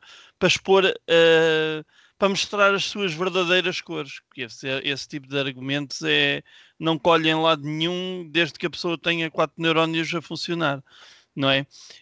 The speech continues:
Eu, a única coisa que eu queria acrescentar ao que disse é que, depois estavam a falar do Amorim, do Sérgio Conceição, há duas coisas que o Amorim e o Sérgio Conceição fazem muito bem, que é aproveitar, eh,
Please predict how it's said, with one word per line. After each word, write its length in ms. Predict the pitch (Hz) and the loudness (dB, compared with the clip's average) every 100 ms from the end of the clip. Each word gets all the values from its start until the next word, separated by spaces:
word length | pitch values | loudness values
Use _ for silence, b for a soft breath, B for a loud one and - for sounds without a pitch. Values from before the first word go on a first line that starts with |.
| - | 0
Eu, 420 | 185 196 135 190 | 4 6 4 -4
a 100 | - 185 | -6 -2
única 240 | 190 190 170 | 0 0 -2
coisa 200 | 180 143 | -2 -2
que 60 | |
eu 80 | 156 | -6
queria 160 | 147 170 | -2 -2
acrescentar 440 | - - 170 165 | 0 -4 -2 0
ao 100 | 135 | 0
que 100 | 131 | -2
disse 340 | 143 160 175 196 | -4 -4 -2 -2
é 80 | 180 | -4
que, 400 | - 175 139 123 | -4 -2 -2 -4
depois 380 | - 95 - 160 | -14 -16 -6 -2
estavam 220 | - 165 | 4 4
a 40 | 156 | 2
falar 240 | 185 160 | 2 0
do 120 | 143 | 0
Amorim, 380 | 147 151 165 160 | -4 -2 0 0
do 140 | 131 | -4
Sérgio 360 | 135 160 139 - | -6 -4 -4 -4
Conceição, 520 | - 147 160 - 180 | -8 -6 -4 0 2
há 40 | 170 | 2
duas 220 | 165 170 | 2 -4
coisas 240 | - 175 | -2 -4
que 100 | - | -4
o 40 | 170 | -4
Amorim 280 | 165 165 165 | -2 0 0
e 40 | |
o 40 | |
Sérgio 320 | 156 175 156 160 | 2 0 -2 -6
Conceição 420 | 170 170 160 175 | -6 -6 -2 -4
fazem 320 | 170 170 170 | 0 0 0
muito 240 | 180 175 | -4 -4
bem, 240 | 175 165 165 B B B B B | 0 0 0 B B B B B
que 120 | - 160 | 2 6
é 60 | |
aproveitar, 640 | 151 160 151 160 - 165 147 | 6 2 0 0 4 2 2
eh, 180 | 135 | -2